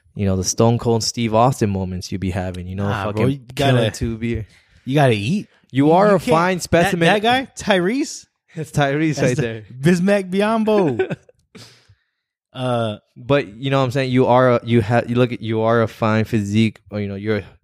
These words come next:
Speaker 1: specimen of the human movement, you know?
Speaker 2: I'm, I'm a man in his prime. <laughs> That's what I am.
Speaker 1: Yeah, I
Speaker 2: This,
Speaker 1: believe it.
Speaker 2: you, you think, if you think, uh,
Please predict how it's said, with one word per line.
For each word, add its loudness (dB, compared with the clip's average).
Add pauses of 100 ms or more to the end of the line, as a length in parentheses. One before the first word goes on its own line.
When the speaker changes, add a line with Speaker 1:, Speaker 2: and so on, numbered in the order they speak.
(260)
Speaker 1:
specimen 0
of -4
the -6
human -2
movement, 2
you -10
know? -6 (720)
Speaker 2:
I'm, -4 (140)
I'm 0
a 2
man 2
in -4
his -8
prime. -6
<laughs> -18
That's -20
what -2
I -4
am. -6 (100)
Speaker 1:
Yeah, -8
I -6
Speaker 2:
This, 2
Speaker 1:
believe -6
it. 0
Speaker 2:
you, 0
you 2
think, -4
if 0
you 4
think, 0
uh, 0